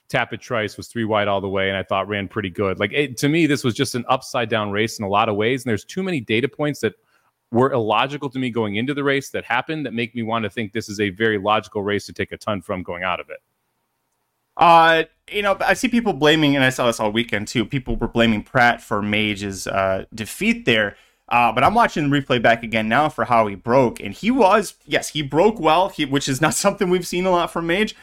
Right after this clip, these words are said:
Speaker 2: He broke well, but then you had the issue where Forte and Irad just came out into the three path, which pushed Arcangelo out. Luckily, Tapit Trice is Tapit Trice, so he was already six lengths back.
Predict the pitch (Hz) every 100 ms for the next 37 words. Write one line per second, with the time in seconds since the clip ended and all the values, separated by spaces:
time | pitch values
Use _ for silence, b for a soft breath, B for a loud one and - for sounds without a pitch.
0 | b b 175 170 214 214 190 202 175 -
1 | 170 170 160 113 151 160 151 147 175 -
2 | 143 135 135 151 175 185 165 139 135 165
3 | 147 131 117 117 - 151 139 156 156 147
4 | 131 123 120 165 196 196 110 117 123 123
5 | - 131 120 117 113 185 226 175 127 120
6 | 151 175 170 165 156 139 - 139 139 127
7 | - 120 - - 113 127 110 127 123 117
8 | 117 113 113 - 117 - 107 101 110 107
9 | 110